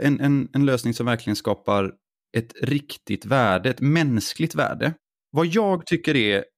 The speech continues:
extra intressant med den här typen av, av lösning, ehm, är att,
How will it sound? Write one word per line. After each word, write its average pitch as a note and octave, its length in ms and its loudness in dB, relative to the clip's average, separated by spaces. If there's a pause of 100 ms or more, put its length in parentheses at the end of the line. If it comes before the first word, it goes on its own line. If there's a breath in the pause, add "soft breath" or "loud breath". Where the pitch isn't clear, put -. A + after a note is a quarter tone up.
(180)
extra - 280 -2
intressant A#2 520 -2
med G2 460 2
den G#2 140 0
här G2 280 0
typen F#2+ 440 -2
av, F2 320 0
av F#2 160 -2
lösning, C3+ 640 0 (200)
ehm, F#2+ 440 0 (320)
är F#2 420 2 (680)
att, G2+ 240 -2